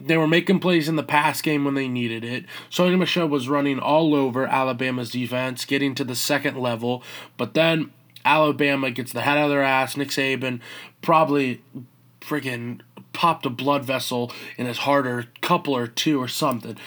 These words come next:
Man probably went insane in the locker room at halftime and got the boys playing what they needed to do. And, of course, the big move of quarterbacks switching, putting into a, everybody's heralding Saban as this,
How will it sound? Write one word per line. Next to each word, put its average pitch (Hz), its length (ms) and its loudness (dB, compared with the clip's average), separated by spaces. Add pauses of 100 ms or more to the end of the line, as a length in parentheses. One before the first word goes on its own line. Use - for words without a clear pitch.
(200)
Man 185 240 4
probably 156 460 2
went 139 320 -2
insane 131 680 0
in 123 80 -2
the 120 80 -2
locker 120 400 -4
room 117 260 -4 (280)
at 127 140 2
halftime 123 560 0
and 123 280 -6
got 135 360 4 (400)
the 131 160 -4
boys 160 380 4
playing 147 400 2
what 131 120 -2
they 135 120 0
needed 127 240 -2
to 127 60 0 (120)
do. 123 60 -10
And, 127 100 -4
of 123 140 -6
course, 135 400 0 (340)
the 131 80 -2
big 147 300 4
move 139 480 2 (140)
of 131 240 -2
quarterbacks 120 640 -2
switching, 131 640 -2 (260)
putting 131 220 -6
into 120 480 -2
a, 113 140 -2 (1120)
everybody's 180 640 4
heralding 147 580 2
Saban 139 480 0
as 131 220 -2
this, 131 340 -4